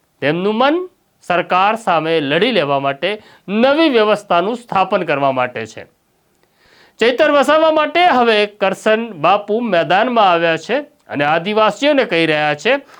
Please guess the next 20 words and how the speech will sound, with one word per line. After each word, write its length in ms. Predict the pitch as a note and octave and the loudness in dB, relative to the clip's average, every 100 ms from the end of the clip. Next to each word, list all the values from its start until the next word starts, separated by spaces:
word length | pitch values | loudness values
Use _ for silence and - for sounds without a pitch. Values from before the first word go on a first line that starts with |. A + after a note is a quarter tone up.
| - _ | -20 _
કે 80 | D#3+ | -6
મરદનું 600 | C#3+ D3 G3 E4 F4 E4+ | -2 0 2 2 2 0
ફાડ્યું 440 | G#3+ A#3 G#3 G3 F3+ | 2 0 0 -2 -2
છે 120 | F3+ | 0
આ 140 | E3+ | 0
ચૈતર 460 | E3 F3+ F3+ F3+ D3+ | 0 0 0 0 -2
વસાવા 600 | C#3 B2+ C#3 D3 A3 C#4 - _ _ - | -2 -4 -2 2 2 0 -4 _ _ -12
અને 200 | C#3+ D3+ | -2 0
લોકશાહી 800 | D3 C#3 F#3+ D4 - - G3+ F#3 | 2 2 2 2 -2 -2 0 0
કોઈના 480 | F#3 - F#3+ G3+ F#3+ | -2 -2 -2 0 0
બાપની 580 | D#3 D#3 A#3+ C#4+ B3 G#3+ | 0 2 2 0 -4 -4
જાગીર 560 | C3 D#3 D#3+ G3 C4 D#3+ | -2 -2 0 0 0 0
નથી. 480 | B2 A#2 F3+ C4+ - _ _ | -4 -6 -6 -6 -10 _ _
સરકારને 840 | - F#3 F#3+ F#3+ A3+ A3 G3+ F3 | -4 -2 0 0 2 2 0 -2
તો 160 | D#3 D3 | -4 -6
જવાબ 480 | A#2+ C3+ D#3+ G3+ A3 - _ - | -6 -2 2 2 0 -4 _ -4
આપવો 480 | G3 C4 - G3 E3+ | -2 -2 0 0 0
જ 40 | - - | -4 -2
પડશે. 540 | G#3 A#3 - D3 F3+ - _ _ _ - | -2 -2 -4 -4 -4 -8 _ _ _ -2
તો 340 | C4 F4 E4+ | 0 0 -4